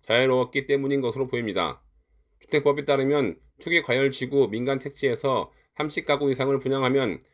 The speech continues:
분양가 상한제를 적용받습니다. 이십구 가구를 분양하면 규제를 피할 수 있어 청약 통장 없이 만 십구 세 이상이면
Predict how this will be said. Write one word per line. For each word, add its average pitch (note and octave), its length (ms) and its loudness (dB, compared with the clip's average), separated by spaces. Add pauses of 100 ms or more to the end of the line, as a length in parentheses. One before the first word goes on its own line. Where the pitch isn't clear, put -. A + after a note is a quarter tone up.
(160)
분양가 C#3+ 460 0
상한제를 C#3+ 460 0
적용받습니다. A#2 760 -2 (840)
이십구 D3 480 -2
가구를 C#3 360 4
분양하면 C3 640 0 (140)
규제를 C3+ 360 2
피할 D#3 240 -2
수 C#3+ 140 -6
있어 A2+ 500 -2 (120)
청약 D3+ 280 -4
통장 D3 340 -2
없이 A#2 440 -2 (180)
만 A#2+ 220 0
십구 D3 320 -6
세 D3 100 2
이상이면 B2 680 0